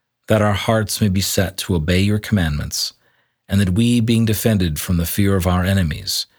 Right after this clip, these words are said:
may pass our time in rest and quietness,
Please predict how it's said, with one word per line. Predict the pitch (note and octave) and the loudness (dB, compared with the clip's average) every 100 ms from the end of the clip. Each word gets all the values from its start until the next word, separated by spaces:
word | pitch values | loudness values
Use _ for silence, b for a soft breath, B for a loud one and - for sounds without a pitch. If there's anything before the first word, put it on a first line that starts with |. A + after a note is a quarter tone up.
| b b b | b b b
may | G2 F#2 | -2 0
pass | F2+ G#2+ G#2 | 2 0 0
our | A2+ A2 | 0 0
time | - D#2+ D2+ D#2 | -2 -2 -2 -2
in | D#2 | -4
rest | C#2+ D#2 F2+ - - | -2 -2 -4 -6 -10
and | F2+ E2+ | -8 -6
quietness, | - F#2 F2+ D2+ - - - - | -6 -4 -2 -4 -10 -8 -8 -8